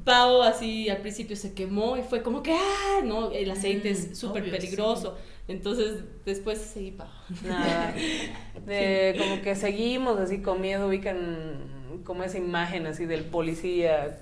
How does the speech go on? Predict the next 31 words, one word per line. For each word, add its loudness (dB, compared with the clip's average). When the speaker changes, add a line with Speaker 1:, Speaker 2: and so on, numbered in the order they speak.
Speaker 3:
con 0
su 0
escudo 4
friendo 4
un 4
huevo. 8
<laughs> 0
Literal, 12
así 12
nosotros 12
con 12
nuestras 10
tapas, 12
así, 6
no, 6
todos 4
así, 0
no, -6
es -6
un -6
peligro, -6
pero -2
no -4
podíamos 0
hacer 0
nada 2
porque -4
era 0
parte -4
del -2
menú 4